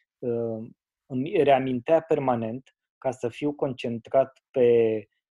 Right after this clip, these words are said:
scopul, uh, copywriting-ului și beneficiile celui care citește.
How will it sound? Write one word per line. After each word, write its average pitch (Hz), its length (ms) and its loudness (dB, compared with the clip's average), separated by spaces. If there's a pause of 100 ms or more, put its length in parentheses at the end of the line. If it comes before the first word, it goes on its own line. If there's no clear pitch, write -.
(120)
scopul, - 880 -2 (520)
uh, 107 120 -12 (520)
copywriting-ului 113 840 -6
și - 160 -12
beneficiile 135 680 -2
celui 147 240 -2
care 139 240 0
citește. - 640 -4